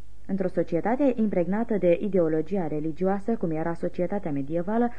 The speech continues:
cel ce nu aparținea religiei creștine era de asemenea repudiat. În această situație se aflau și musulmanii și evreii, sau trebuiau convertiți, sau trebuiau izolați de creștini, într-un fel sau altul, prin diferite măsuri.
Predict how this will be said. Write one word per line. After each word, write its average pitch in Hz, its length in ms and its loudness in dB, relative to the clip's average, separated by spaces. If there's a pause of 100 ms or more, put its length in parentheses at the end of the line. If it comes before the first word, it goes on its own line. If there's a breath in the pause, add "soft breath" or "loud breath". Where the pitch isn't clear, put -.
(200 loud breath)
cel 339 180 0
ce 262 120 2
nu 220 200 4
aparținea 202 640 0
religiei 175 580 2
creștine 233 560 2
era 208 280 2
de 202 100 -2
asemenea 175 480 -2
repudiat. 156 600 0 (380 loud breath)
În 190 100 2
această 202 340 0
situație 175 540 0
se 254 120 -2
aflau 262 260 0
și 294 160 -2
musulmanii 208 580 0
și 190 180 0
evreii, 170 440 2 (220 loud breath)
sau 196 220 4
trebuiau 175 460 2
convertiți, 180 600 0
sau 277 180 0
trebuiau 196 480 2
izolați 175 500 -2
de 160 120 -2
creștini, 175 520 -2 (220 loud breath)
într-un 180 320 0
fel 220 220 0
sau 147 280 -2
altul, 247 380 2 (160 loud breath)
prin 254 180 4
diferite 160 400 0
măsuri. 180 400 0